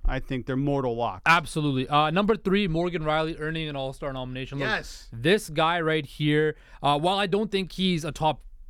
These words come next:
Speaker 2: fifteen to seventeen defenseman, I think
Speaker 1: He
Speaker 2: in
Speaker 1: is.
Speaker 2: that
Speaker 1: He is,
Speaker 2: twenty to
Speaker 1: Justin.
Speaker 2: twenty-five range, he is, right?
Speaker 1: This is why I don't like this Morgan Rielly slander.
Speaker 2: But it's not slander, though.
Speaker 1: Everyone
Speaker 2: It's the
Speaker 1: always
Speaker 2: truth,
Speaker 1: tell, "Oh,
Speaker 2: though.
Speaker 1: he's not this. He's
Speaker 2: But
Speaker 1: th-,"
Speaker 2: he's
Speaker 1: there's no way he's a top guy in any other team. That's bullshit.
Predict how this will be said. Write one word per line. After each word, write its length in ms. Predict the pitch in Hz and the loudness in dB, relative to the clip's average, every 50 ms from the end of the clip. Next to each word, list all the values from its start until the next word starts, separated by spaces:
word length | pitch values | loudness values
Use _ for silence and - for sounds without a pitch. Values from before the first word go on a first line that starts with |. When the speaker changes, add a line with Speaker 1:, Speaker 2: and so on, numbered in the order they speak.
| - - - | -18 -2 0
Speaker 2:
fifteen 640 | 196 180 - - - - 185 180 185 190 190 185 175 | 0 0 0 -4 -6 -2 0 0 2 0 0 -2 -2
to 100 | - 147 | -4 -6
seventeen 480 | - - 160 160 175 170 - 196 185 175 | -2 0 0 0 0 -2 -4 -4 -2 -2
defenseman, 460 | 170 - - 185 185 165 - 175 165 | -2 -2 -2 -2 -4 -4 -4 -4 -2
I 100 | 156 147 | -2 -2
think 280 | - 175 180 180 170 | 0 0 0 0 0
Speaker 1:
He 60 | - 180 | 0 0
Speaker 2:
in 40 | |
Speaker 1:
is. 20 | 165 | 2
Speaker 2:
that 180 | 160 156 156 | 2 2 2
Speaker 1:
He 100 | 180 175 | 4 4
is, 200 | 160 151 139 120 - | 2 2 2 0 -4
Speaker 2:
twenty 340 | - 131 165 180 185 196 202 | -6 0 2 2 4 4 4
to 60 | 190 180 | 2 0
Speaker 1:
Justin. 120 | - - - | 0 -2 -2
Speaker 2:
twenty-five 540 | 180 175 165 - - 156 151 165 170 156 160 | -2 0 0 0 2 4 4 4 2 0 0
range, 320 | 175 185 190 190 160 - | 0 0 0 0 -2 -2
he 220 | - 160 151 143 | -2 0 0 2
is, 280 | 139 135 117 104 - - | 2 0 -2 -4 -8 -8
right? 180 | - 123 127 131 | -4 -2 0 0
Speaker 1:
This 100 | 127 349 - | 0 0 -2
is 60 | - | -2
why 140 | 320 294 220 | -2 0 2
I 100 | 208 269 | 2 2
don't 200 | 320 339 330 262 | 2 2 2 2
like 240 | 202 214 247 233 - | 2 2 0 0 0
this 220 | 254 226 - - | -2 -4 -4 -2
Morgan 380 | 151 170 190 202 196 190 165 139 | 0 2 2 2 2 0 0 0
Rielly 380 | 120 143 143 170 180 151 139 127 | 0 0 0 0 0 -2 -4 -6
slander. 460 | - - - 139 147 147 117 - - 156 | -8 -8 -4 -4 -4 -4 -4 -6 -6 -4
Speaker 2:
But 120 | 202 247 | -4 -2
it's 100 | 240 175 | 0 2
not 160 | 269 269 196 | 2 0 0
slander, 380 | - - 202 220 262 294 277 220 | 0 0 2 2 2 4 2 2
though. 60 | 254 | 2
Speaker 1:
Everyone 120 | 294 - | 2 2
Speaker 2:
It's 60 | 330 339 | 2 2
the 40 | |
Speaker 1:
always 160 | 339 330 254 - | 2 2 0 0
Speaker 2:
truth, 140 | - 254 | 0 0
Speaker 1:
tell, 100 | 262 277 | 2 2
"Oh, 60 | 254 254 | 0 0
Speaker 2:
though. 80 | 277 | -2
Speaker 1:
he's 160 | 277 220 208 | -2 -4 -4
not 400 | 240 262 262 269 262 262 262 - - | -6 -6 -4 -4 -4 -4 -6 -8 -6
this. 260 | 247 262 262 240 - | -6 -4 -4 -4 -4
He's 80 | 247 240 | 2 4
Speaker 2:
But 60 | 240 208 | 4 4
Speaker 1:
th-," 100 | 170 190 | 4 2
Speaker 2:
he's 180 | 226 214 175 | -2 0 0
Speaker 1:
there's 200 | 196 220 165 180 | 0 -2 0 0
no 180 | 220 247 254 254 | 0 2 2 2
way 140 | 262 262 254 | 2 2 2
he's 160 | 247 254 226 | 0 0 0
a 80 | 277 233 | -2 -6
top 380 | - - - 240 247 247 - | -6 -6 -6 -4 -6 -6 -4
guy 240 | - 240 247 262 247 | -4 -2 -2 0 0
in 80 | 240 233 | -2 -2
any 160 | 240 240 247 | 0 2 2
other 180 | 247 240 240 214 | 2 2 0 -2
team. 220 | - - 226 233 | -2 -2 0 0
That's 140 | 277 277 - | 0 0 -2
bullshit. 600 | 139 147 226 285 294 - - - 123 104 101 | -4 -2 -2 0 -2 -2 -4 -8 -10 -12 -14